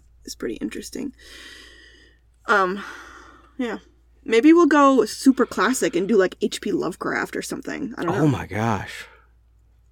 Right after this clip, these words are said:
Speaker 2: I, sorry. I never read Lovecraft until a couple years ago.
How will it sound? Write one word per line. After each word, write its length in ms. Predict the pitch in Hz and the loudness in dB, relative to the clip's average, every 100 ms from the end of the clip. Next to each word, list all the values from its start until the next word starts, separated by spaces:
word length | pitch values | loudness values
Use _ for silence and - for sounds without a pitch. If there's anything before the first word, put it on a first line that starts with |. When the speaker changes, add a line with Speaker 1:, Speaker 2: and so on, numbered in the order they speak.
| _ _ _ - | _ _ _ -12
Speaker 2:
I, 260 | 127 120 123 - _ - | -8 -6 -8 -16 _ -6
sorry. 360 | 117 107 90 - _ _ _ _ _ _ _ _ _ _ _ _ _ _ - | -2 0 -2 -6 _ _ _ _ _ _ _ _ _ _ _ _ _ _ -8
I 80 | 113 | -2
never 280 | 143 135 110 | 0 0 0
read 280 | 101 107 | 0 0
Lovecraft 600 | 101 95 - 104 98 101 92 | 0 -2 -2 -2 0 -2 -4
until 220 | 87 78 | -6 -6
a 40 | |
couple 280 | 78 80 80 | -6 -8 -8
years 280 | 78 78 80 | -6 -8 -6
ago. 320 | 90 92 117 | -2 -2 -4